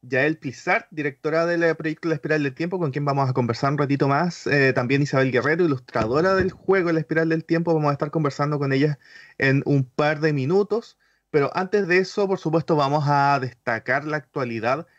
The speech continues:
en ciencia y tecnología. Hay una noticia que no podemos dejar pasar. Sucedió la semana pasada el, eh, fallecimiento de el, eh, prolífico escritor, según señala aquí el Mercurio Online,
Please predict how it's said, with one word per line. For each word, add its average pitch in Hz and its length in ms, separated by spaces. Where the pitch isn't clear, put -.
en 127 260
ciencia 143 300
y 147 40
tecnología. 127 460
Hay 139 140
una 143 180
noticia 135 380
que 123 120
no 156 240
podemos 131 460
dejar 123 320
pasar. 120 500
Sucedió 131 400
la 123 120
semana 127 320
pasada 139 580
el, 127 240
eh, 127 200
fallecimiento 147 840
de 143 560
el, 131 320
eh, 123 240
prolífico 127 500
escritor, 147 500
según 139 300
señala 135 320
aquí 143 380
el 131 160
Mercurio 127 400
Online, 131 300